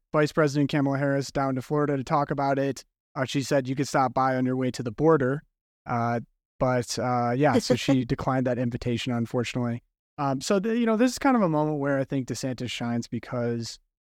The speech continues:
Speaker 1: he didn't back down. And it was kind of the same thing in Florida, too, during covid. It reminded me of, like, there was a lot of people pressuring him on the covid stuff. And he's like, "No, th-, this isn't right. I'm, I'm not, I'm not gonna do that." So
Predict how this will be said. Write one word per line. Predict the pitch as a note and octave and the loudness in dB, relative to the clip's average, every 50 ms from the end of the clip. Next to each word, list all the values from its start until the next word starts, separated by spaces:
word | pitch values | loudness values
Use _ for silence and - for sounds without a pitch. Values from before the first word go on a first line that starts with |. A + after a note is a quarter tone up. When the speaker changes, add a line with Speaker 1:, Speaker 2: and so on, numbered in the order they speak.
| _ _ _ _ _ - | _ _ _ _ _ -2
Speaker 1:
he | D#3+ | 2
didn't | C#3+ F3+ G#3 A3 | 4 6 6 6
back | G3+ A3 G#3 G3+ E3+ | 6 6 4 4 4
down. | - D#3+ C#3+ C#3+ C#3+ C#3 C#3+ C#3 C#3 C#3+ - _ _ _ _ _ _ _ _ _ _ _ - | 2 2 2 2 2 0 0 0 -2 -4 -8 _ _ _ _ _ _ _ _ _ _ _ -4
And | D#3 D3+ D3 D3 C#3+ C#3 C3 D#3+ - | 0 0 2 2 2 0 -2 -4 -2
it | - F3 | 0 0
was | E3+ E3 | 0 2
kind | - C#4+ D4+ | 4 4 4
of | D#4 | 4
the | A#3+ | 4
same | - A#3 G#3+ | 4 2 2
thing | F3+ G#3+ F#3 | 2 2 0
in | D#3+ | 0
Florida, | B2+ - D3 D3+ D3 C#3+ C3 B2 A#2 | 0 -2 0 0 2 2 0 -2 -4
too, | - - E3 D3+ C#3+ | -2 0 0 0 2
during | C3+ D3 C#3+ C#3 C3 A#2 | 2 0 0 0 -2 -4
covid. | - - C#3+ C#3 A#2+ A#2+ A2+ A2+ | -4 -4 -4 -4 -2 -4 -4 -4
It | A#2 | -2
reminded | A#2 B2 B2 B2+ C3+ C3+ C3+ C3 A#2+ | -2 0 0 2 2 2 0 0 0
me | B2+ B2+ B2 | 0 0 0
of, | B2 B2 A2+ | 0 -2 -2
like, | B2+ B2 B2 - | -2 -2 0 0
there | C#3+ | 0
was | C#3 B2 | -2 -2
a | C3+ | -2
lot | C3 C#3 D3 D#3 | -2 0 0 0
of | D#3 | 0
people | - E3+ D3 C#3+ B2+ | 0 0 0 -2 -2
pressuring | - - D3 C3+ - - C#3+ C#3 | -2 -2 -2 0 0 0 0 0
him | C3 C3+ C#3 C3 B2+ | 0 2 2 2 2
on | B2 | 0
the | A#2 A#2+ | -2 0
covid | - E3 E3 D#3 D#3 D3+ | 2 2 4 4 2 0
stuff. | - - - E3 D3+ C#3+ C#3 - - _ _ _ _ _ _ - | -2 0 0 2 2 2 0 -2 -6 _ _ _ _ _ _ -6
And | C#3 B2+ | -4 0
he's | B2 C3+ C3+ B2+ | 0 2 2 2
like, | C3 B2+ A#2+ - | 0 -2 0 0
"No, | D3+ D#3 D#3 D3+ D#3 E3 - _ _ _ - D3+ | 2 4 4 4 2 0 -4 _ _ _ -8 -6
th-, | C3 B2+ B2+ - D3 C3+ | -6 -4 -4 -4 -4 -2
this | C3+ D3+ - G#3+ | 0 0 2 2
isn't | G3+ G#3 | 2 2
right. | F#3 D3 C#3 D3+ E3 D#3+ - | 2 2 4 4 4 2 2
I'm, | B2 C3+ C#3 | 0 -2 -2
I'm | C#3 - C3 C3+ C3 B2 | -2 -2 -2 -2 -2 -2
not, | B2+ C3+ B2+ | -2 -4 -4
I'm | - D3 C#3+ | -4 -2 -2
not | D3 D3 | -2 -2
gonna | - D3 C3 | -2 -2 -2
do | B2 C#3 C3 | 0 0 0
that." | C3 B2 | 0 -2
So | - - C#3 B2+ B2 A#2+ | -2 -2 -2 -2 -2 -4